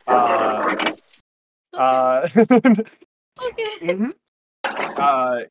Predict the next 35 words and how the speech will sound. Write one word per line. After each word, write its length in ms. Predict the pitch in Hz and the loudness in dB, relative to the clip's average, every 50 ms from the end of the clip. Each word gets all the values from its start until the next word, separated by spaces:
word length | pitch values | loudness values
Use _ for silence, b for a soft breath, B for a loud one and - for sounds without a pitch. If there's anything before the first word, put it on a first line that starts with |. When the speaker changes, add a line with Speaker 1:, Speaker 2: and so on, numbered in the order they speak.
| _ - | _ -2
Speaker 1:
comes 220 | 180 180 175 - | -2 -2 2 4
up 220 | 165 170 180 - - | 4 4 4 2 -2
and 140 | - 131 - | -10 -10 -8
stands 340 | - - 156 156 156 156 156 | -4 0 0 2 2 0 -2
in 40 | 151 | -6
the 80 | 143 - | -8 -8
front 220 | - - 156 151 | -4 -4 -4 -4
of 60 | 147 | -4
the 60 | 143 | -8
class, 600 | - - - 127 131 135 175 208 - - - - - _ _ _ _ - - - - - | -8 -6 -4 -2 -2 -2 -4 -6 -10 -14 -14 -16 -18 _ _ _ _ -20 -20 -20 -14 -10
and 320 | 135 131 127 127 127 123 | -8 -6 -6 -6 -8 -10
she 180 | - - 143 135 | -10 -10 -10 -8
says, 520 | - - 135 127 123 123 120 - - - _ _ _ _ _ _ _ - | -8 -6 -6 -6 -8 -8 -10 -14 -16 -16 _ _ _ _ _ _ _ -6
um, 380 | 131 123 120 113 107 104 104 _ _ _ _ _ _ _ _ _ _ _ _ _ | -4 -4 -4 -4 -8 -12 -18 _ _ _ _ _ _ _ _ _ _ _ _ _
"Hey, 240 | - - 220 214 220 | -2 0 2 2 2
everyone. 600 | 214 208 226 220 214 214 214 220 214 214 214 208 _ _ _ _ _ _ _ _ _ - | 0 -2 -2 -2 0 0 2 2 0 -2 -4 -6 _ _ _ _ _ _ _ _ _ -4
Uh, 400 | 131 139 131 127 127 123 120 120 - - | -2 0 0 0 0 -2 -4 -6 -8 -8
my 140 | - 143 156 | -4 -2 -2
name's, 420 | 170 175 175 175 160 147 - - - _ - | 0 0 -2 -2 -4 -6 -10 -12 -12 _ -6
uh, 420 | 139 135 135 127 123 120 120 113 - _ - - _ _ - | -4 -4 -2 -2 -4 -4 -6 -8 -10 _ -20 -20 _ _ -4
Aelinoff 720 | 156 170 180 185 196 196 190 190 190 190 - - - _ _ _ 131 | -2 -2 0 0 2 4 4 4 4 2 -2 -10 -20 _ _ _ -10
Jenkins. 760 | 123 180 160 170 190 196 247 240 247 254 - - - - - _ _ _ _ _ _ _ _ _ | -6 -4 -4 -4 -4 -6 -8 -8 -8 -8 -12 -12 -12 -14 -16 _ _ _ _ _ _ _ _ _
Uh, 520 | - 127 127 123 120 117 113 110 110 107 107 101 104 107 _ - | 0 2 2 2 2 0 -2 -4 -6 -8 -8 -12 -14 -20 _ -10
I'm 140 | - 147 160 | -10 -8 -8
just 200 | 151 156 - - | -8 -10 -10 -8
here 220 | - 156 156 156 | -6 -6 -4 -4
to 340 | 147 143 131 123 123 120 113 - | -2 -2 -2 -2 -2 -6 -10 -14
sit 320 | - - - - 170 156 147 | -12 -10 -8 -6 -4 -4 -2
in 240 | 151 151 147 143 131 | -2 -2 -4 -6 -10
through 220 | _ - 147 147 | _ -10 -10 -10
a 40 | 131 | -8
couple 280 | - 156 143 - 147 | -8 -8 -8 -6 -8
of 40 | 139 135 | -8 -8
different 260 | 143 - 151 127 - | -8 -10 -10 -6 -2
classes, 840 | 139 135 135 135 131 - - 135 131 131 123 117 - - - - | 0 0 0 0 -2 -4 -4 -4 -6 -10 -10 -12 -14 -14 -16 -18